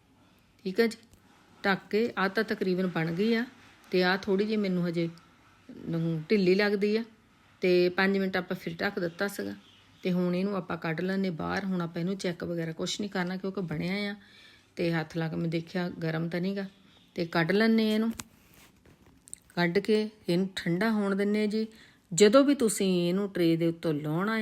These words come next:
ਆ ਤੇ ਇਹਨੂੰ ਠੰਡਾ ਕਰਕੇ ਲਾਉਣਾ ਆ। ਜੇ ਤੁਸੀਂ ਗਰਮ ਗਰਮ ਨੂੰ ਲਾਓਗੇ ਟੁੱਟ ਜਾਊਗੇ ਸਾਰੇ ਪੀਸ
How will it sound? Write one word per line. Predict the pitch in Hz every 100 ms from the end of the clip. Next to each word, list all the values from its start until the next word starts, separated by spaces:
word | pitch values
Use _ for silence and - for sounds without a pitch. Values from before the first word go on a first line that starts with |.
| 214
ਆ | 220
ਤੇ | 214 -
ਇਹਨੂੰ | 180 196 202
ਠੰਡਾ | - 220 254 262
ਕਰਕੇ | 226 190 196 185
ਲਾਉਣਾ | 165 185 214
ਆ। | 214
ਜੇ | 196
ਤੁਸੀਂ | 196 185 170 185
ਗਰਮ | 190 214
ਗਰਮ | 214 202
ਨੂੰ | 208 196
ਲਾਓਗੇ | 185 214 220
ਟੁੱਟ | 202 190 180
ਜਾਊਗੇ | 180 180
ਸਾਰੇ | 175 156 185
ਪੀਸ | 180 -